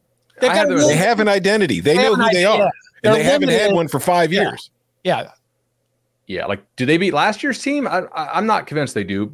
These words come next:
Speaker 2: Pro-,
Speaker 1: No,
Speaker 2: possibly.
Speaker 1: last year's team loses by one score.
Speaker 3: Yeah, 'cause
Speaker 2: Yeah.
Speaker 3: they fumble. Because
Speaker 2: That's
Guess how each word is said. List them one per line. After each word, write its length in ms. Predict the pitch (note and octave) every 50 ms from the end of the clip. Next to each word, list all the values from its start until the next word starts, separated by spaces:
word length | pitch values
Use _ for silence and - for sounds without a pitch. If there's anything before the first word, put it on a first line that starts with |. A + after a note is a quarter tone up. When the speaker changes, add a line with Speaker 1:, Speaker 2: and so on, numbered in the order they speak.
| - _ _
Speaker 2:
Pro-, 200 | - E3+ F3 F3
Speaker 1:
No, 40 | - A#3+ A#3
Speaker 2:
possibly. 180 | A3 A3 A#3 A#3+
Speaker 1:
last 160 | A#3+ A#3 -
year's 160 | C4+ B3+ -
team 160 | - B3 A#3
loses 300 | A3 A#3 A#3 G#3 G#3+ G#3
by 120 | F3+ G#3+ G3
one 240 | F#3 G3 G3 F#3+ F3+
score. 480 | - - G#3+ G3+ F#3 E3 D3 B2+ - _ -
Speaker 3:
Yeah, 200 | F3 E3 G2 F#2 - _ _ _ -
'cause 120 | - A#2
Speaker 2:
Yeah. 40 | F2
Speaker 3:
they 100 | A#2+ A#2
fumble. 460 | - - B2+ B2 G#2 E2+ D#2 - _ _ _ _ - - - _
Because 260 | - G#2 - B2+ A2+
Speaker 2:
That's 40 | G2